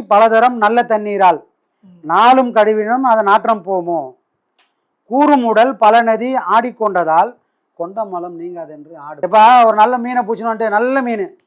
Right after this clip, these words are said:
Speaker 1: நல்ல வாட்டசாட்டமான மீனை வந்து நல்ல தண்ணியில, அந்த தண்ணியில இருக்கும்போது நாரி போயிருந்தது, ஓகே. இப்ப உன் வீட்ல இருக்கிற ஆர் ஓ வாட்டரை வச்சு வந்து நல்லா கழுவு.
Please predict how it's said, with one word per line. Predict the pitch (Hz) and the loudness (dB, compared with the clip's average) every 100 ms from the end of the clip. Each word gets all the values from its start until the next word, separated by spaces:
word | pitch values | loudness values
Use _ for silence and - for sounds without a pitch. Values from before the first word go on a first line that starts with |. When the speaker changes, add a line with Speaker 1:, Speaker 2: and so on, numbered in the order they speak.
| _ 175 | _ -10
Speaker 1:
நல்ல | 208 | -4
வாட்டசாட்டமான | 202 208 202 202 208 214 208 | 0 0 -2 -6 -6 -8 -10
மீனை | 214 208 | -10 -10
வந்து | 180 196 202 | -10 -12 -10
நல்ல | 185 196 214 | -8 -6 -4
தண்ணியில, | 208 196 170 _ _ _ | -6 -8 -12 _ _ _
அந்த | 160 185 | -14 -8
தண்ணியில | 208 220 233 | -6 -6 -4
இருக்கும்போது | 208 202 220 202 | -6 -6 -4 -4
நாரி | 208 | -4
போயிருந்தது, | 202 190 180 190 180 | -6 -8 -10 -8 -8
ஓகே. | 175 170 - _ _ 185 | -8 -12 -16 _ _ -12
இப்ப | 214 247 | -4 -2
உன் | 226 233 | 0 0
வீட்ல | 262 | 0
இருக்கிற | 233 214 226 254 _ _ _ _ _ _ _ 175 | -2 0 0 -2 _ _ _ _ _ _ _ -2
ஆர் | 226 | 0
ஓ | 233 | 2
வாட்டரை | 208 190 | 0 0
வச்சு | 190 175 | -6 -10
வந்து | 196 208 220 | -12 -12 -10
நல்லா | 180 190 196 | -6 -6 -6
கழுவு. | 208 226 226 208 | -4 -2 -2 -4